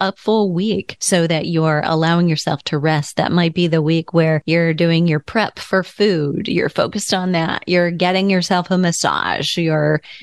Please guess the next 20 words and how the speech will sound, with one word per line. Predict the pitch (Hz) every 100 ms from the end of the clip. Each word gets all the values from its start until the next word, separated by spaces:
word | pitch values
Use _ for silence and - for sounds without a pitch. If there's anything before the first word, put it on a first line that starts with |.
| 214
going | 180 208 208
on | 190
vacation. | 180 175 - 165 - - - - 147
You're | 175
doing | 143 165 165 165
lots | 160 160 -
of | 165
things | 185 175 160
with | 170
the | 160
family | - 165 160 165 160
that | 160
maybe | 160 156 160
you, | 151 151 -
you | 160 147
couldn't | - 196 160
fit | - 185 165
in | 165 160
as | 151 151 -
much | 175 - - -